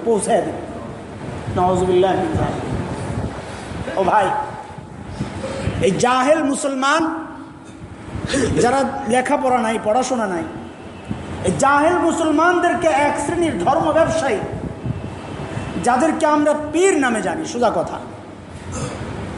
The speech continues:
এই ধর্ম ব্যবসায়ীদের এইরকম কিছু দাবি থাকে যে, "আমার হাতে বাইআত হও, আমার মুরিদ হও, আমি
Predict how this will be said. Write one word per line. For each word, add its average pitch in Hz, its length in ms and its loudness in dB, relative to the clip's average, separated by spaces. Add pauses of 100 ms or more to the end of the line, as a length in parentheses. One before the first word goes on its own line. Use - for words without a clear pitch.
(1160)
এই 220 60 4
ধর্ম 285 400 4
ব্যবসায়ীদের 311 680 2 (1000)
এইরকম 359 540 4
কিছু 349 220 2
দাবি 285 240 2
থাকে 285 360 0 (1400)
যে, 240 60 4
"আমার 294 200 4
হাতে 269 220 4
বাইআত 294 460 4
হও, 302 440 4 (500)
আমার 285 280 4
মুরিদ 277 340 2
হও, 320 420 4 (480)
আমি 339 220 -2